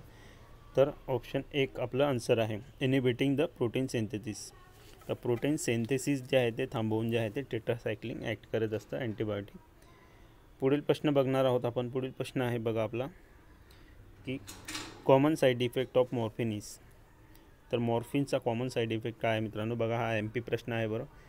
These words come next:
हा प्रश्न, अ, विचारला गेलेला आहे आपल्या फार्मसिस्टच्या एक्झाममध्ये बऱ्याच वेळा मॉर्फिनचा. मॉर्फिनचा सगळ्यात मोठा side effect काय आहे तर constipation. Constipation हे फार मोठ्या प्रमाणात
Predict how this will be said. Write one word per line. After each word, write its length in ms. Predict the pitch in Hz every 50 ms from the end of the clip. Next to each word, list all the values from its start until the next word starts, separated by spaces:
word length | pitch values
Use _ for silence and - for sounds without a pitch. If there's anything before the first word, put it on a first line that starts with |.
| - - - - - - - - -
हा 80 | 120
प्रश्न, 360 | 113 - - 113 - - - 123
अ, 560 | 151 160 139 123 113 110 110 110 107 110 110
विचारला 420 | 107 107 107 - 110 107 110 117
गेलेला 300 | 120 117 110 110 110 110
आहे 120 | 110 123 123
आपल्या 240 | 113 - - 117
फार्मसिस्टच्या 680 | 110 - 113 98 110 113 110 - 117 110 - - - 147 165 - - - - - - - - -
एक्झाममध्ये 520 | 135 113 110 110 123 120 117 110 104 110 110
बऱ्याच 320 | 107 110 - 107 104 - -
वेळा 140 | - 107 110
मॉर्फिनचा. 680 | 117 117 110 107 101 - - 117 104 98 - 113 117
मॉर्फिनचा 600 | 113 107 107 110 113 95 - - 120 120 - 131
सगळ्यात 480 | 127 - - - 110 107 110 117 113 131
मोठा 220 | 123 117 113 123
side 260 | 123 - 120 107 107 110
effect 300 | 107 - - - - -
काय 120 | - 113
आहे 160 | 107 104 107
तर 60 | 117 - - - - - - - - - -
constipation. 680 | 117 113 110 - - 127 113 - 110 - - - 101 98
Constipation 720 | - - 110 107 - - 123 113 123 117 113 - 123 120
हे 80 | 135 131
फार 200 | - - 110 104
मोठ्या 260 | 107 107 107 113 113
प्रमाणात 360 | 107 107 110 110 110 120 -